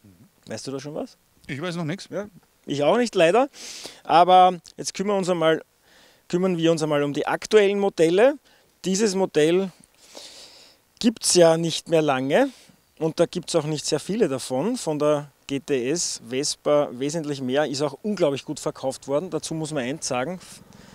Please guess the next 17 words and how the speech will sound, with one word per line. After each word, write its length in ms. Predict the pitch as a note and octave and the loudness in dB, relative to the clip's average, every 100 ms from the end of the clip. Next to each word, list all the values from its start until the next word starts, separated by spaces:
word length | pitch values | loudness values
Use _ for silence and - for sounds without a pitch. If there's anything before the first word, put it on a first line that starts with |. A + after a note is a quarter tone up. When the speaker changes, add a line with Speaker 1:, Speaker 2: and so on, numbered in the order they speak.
| - | -10
Speaker 2:
der 80 | B2+ | -10
Faber, 680 | - D3+ A#2 F#3+ C#3 E3+ A3 - - - - - | -6 -4 0 0 2 0 0 -12 -20 -20 -18 -8
Generalimporteur 1000 | C3+ C3 C3 F#3 - C#3 - B2 C#3+ E3 D#3+ | -4 -2 0 -2 -4 -8 -4 0 0 -2 -6
in 120 | C3+ | -6
Österreich 640 | B2+ D#3 - D3 B2+ C3 | -6 -6 -2 -2 -2 -6
für 300 | - C3+ C3 | -10 -6 -4
Vespa, 320 | A#2+ B2+ - D3 | -4 -8 -8 -10
Piaggio, 720 | B2 A#2 B2 - C#3 C3+ B2 _ - | -8 -8 -8 -8 -8 -8 -10 _ -16
Derby, 360 | A2 C3 C#3 B2+ | -8 -6 -6 -10
Guzzi, 600 | - - - - D3+ D#3 - _ - | -16 -20 -14 -6 -6 -6 -12 _ -14
habe 100 | C3 | -12
ich 40 | |
jetzt 120 | C3+ | -8
alle 180 | B2+ C3 | -8 -8
richtig 300 | C#3 - C#3 | -10 -14 -14
aufzählt? 520 | C3+ E3 D#3+ D3 C#3+ _ | -14 -14 -10 -10 -10 _
Speaker 1:
Ja. 140 | G2+ | -20